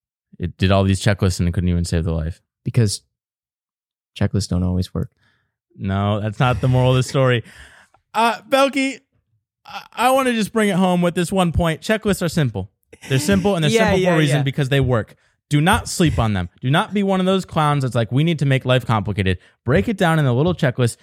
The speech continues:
Speaker 1: You'll have every single, like, important action that you're taking. We'll have, like, a little sub checklist. So we're not saying, like, for whatever, the Smart Nonsense podcast, there's just one six to nine bullet checklist. No, we have it for, like, each individual item,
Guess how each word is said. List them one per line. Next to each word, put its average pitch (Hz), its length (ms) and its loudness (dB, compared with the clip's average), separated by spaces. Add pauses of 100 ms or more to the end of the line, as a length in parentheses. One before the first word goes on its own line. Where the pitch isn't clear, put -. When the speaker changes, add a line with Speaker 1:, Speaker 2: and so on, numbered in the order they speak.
(100)
Speaker 1:
You'll 117 120 2
have 113 280 0 (540)
every 165 360 2
single, 165 440 0
like, 120 200 0
important 147 540 0
action 147 380 -2
that 143 140 -2
you're 147 60 -2
taking. 147 380 -2 (580)
We'll 120 140 0
have, 127 160 2
like, 123 160 -2
a 120 60 -6
little 117 160 -2
sub 110 240 -6
checklist. 90 420 -8 (100)
So 110 100 -4
we're 120 40 2
not 143 160 0
saying, 151 220 2
like, 127 180 -2 (480)
for 165 400 0 (380)
whatever, 139 420 -2
the 120 100 2
Smart 143 220 0
Nonsense 139 280 0
podcast, 135 340 0
there's 113 180 -2
just 123 180 -2
one 131 280 2
six 135 180 -2
to - 80 -6
nine 120 220 -2
bullet 120 240 0
checklist. 90 460 -4 (360)
No, 143 100 2
we 127 120 4
have 139 140 4
it 127 100 -4
for, 131 100 -2
like, 113 220 0
each - 420 -2 (300)
individual 117 440 2
item, 107 340 0